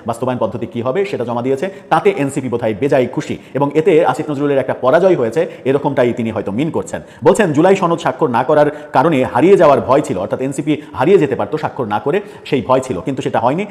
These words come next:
তবে রিস্ক বা ঝুঁকি নিয়ে অবস্থান নিয়েছে এনসিপি। ঐক্যমত্য কমিশনের রিপোর্টের মাধ্যমে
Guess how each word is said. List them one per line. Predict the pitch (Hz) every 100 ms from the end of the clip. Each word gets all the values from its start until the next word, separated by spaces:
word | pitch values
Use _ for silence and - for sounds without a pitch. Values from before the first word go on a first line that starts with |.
| -
তবে | 185 131
রিস্ক | 127 196 -
বা | 123 110
ঝুঁকি | 151 151 214
নিয়ে | 185 160 135 - -
অবস্থান | 131 156 170
নিয়েছে | 143 131 139
এনসিপি। | 104 123 143 208
ঐক্যমত্য | 143 156 151 160
কমিশনের | 139 139 139 107
রিপোর্টের | 120 180 190
মাধ্যমে | 135 98 123